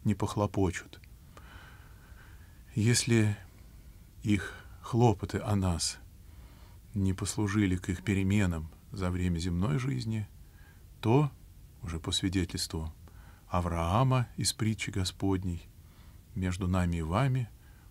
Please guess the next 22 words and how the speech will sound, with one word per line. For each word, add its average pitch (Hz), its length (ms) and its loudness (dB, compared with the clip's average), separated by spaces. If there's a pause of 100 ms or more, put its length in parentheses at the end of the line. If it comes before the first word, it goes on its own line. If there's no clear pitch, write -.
умершими 98 720 2
уже 90 500 -2 (180)
с - 100 -12
определёнными 95 640 2
расположениями 90 720 0
сердца, 90 640 -2 (380)
к - 60 -4
небу 104 360 4
или 98 240 0
к - 180 -4
аду 135 440 4 (100)
устремляющего 113 1120 2 (400)
человека, 98 680 0 (800)
то 107 340 4 (220)
уже 92 280 -2
после 123 580 0 (200)
окончания 98 880 0 (520)
земной 98 340 0
жизни, 92 320 0
когда 87 280 -4
времени 90 440 0
уже 80 420 -4